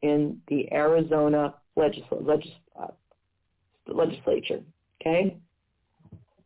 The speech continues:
Furthermore, Arizona's Attorney General defended the state's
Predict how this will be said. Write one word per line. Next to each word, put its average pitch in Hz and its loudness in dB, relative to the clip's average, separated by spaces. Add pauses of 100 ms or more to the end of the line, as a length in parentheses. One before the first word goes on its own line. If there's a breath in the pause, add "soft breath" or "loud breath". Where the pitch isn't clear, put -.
(720)
Furthermore, 262 4
Arizona's 226 4
Attorney 190 2
General 175 4
defended 214 2 (760)
the 165 0
state's 180 2